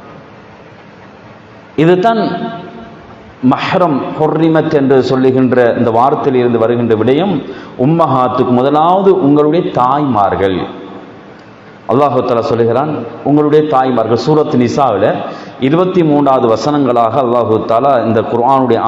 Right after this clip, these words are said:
ஆயத்திலே அல்லாஹு தஆலா சொல்லுகின்ற பொழுது சொல்லுகிறான், முதலாவது உங்களுடைய தாய்மார். தாய் என்று சொன்னால் தாயின் தாய்,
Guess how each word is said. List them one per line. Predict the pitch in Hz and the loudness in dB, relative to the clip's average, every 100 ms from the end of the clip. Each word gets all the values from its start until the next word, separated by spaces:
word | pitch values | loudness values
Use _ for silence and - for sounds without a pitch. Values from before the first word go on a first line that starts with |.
| 120 | 0
ஆயத்திலே | 127 123 120 | 0 0 0
அல்லாஹு | 110 110 104 107 | 0 0 0 0
தஆலா | 104 | -2
சொல்லுகின்ற | 98 113 113 110 104 | 0 0 2 2 0
பொழுது | 107 135 110 98 - - - - | 0 2 2 0 -4 -8 -12 -12
சொல்லுகிறான், | - 180 180 175 170 | -4 2 2 2 0
முதலாவது | 143 160 180 226 214 | 2 2 2 2 2
உங்களுடைய | 180 180 180 185 | 2 2 0 0
தாய்மார். | 185 151 131 104 85 - - - - - - - - - | 0 0 0 0 -2 -4 -10 -16 -18 -18 -20 -20 -18 -2
தாய் | 156 196 254 | 0 2 2
என்று | 226 202 180 | 2 2 2
சொன்னால் | 165 151 165 196 156 110 - - - - - - - - | 2 2 2 2 0 -2 -4 -10 -14 -16 -18 -18 -16 -4
தாயின் | 147 156 196 202 202 226 - | 0 2 2 2 2 0 2
தாய், | 143 101 | 0 0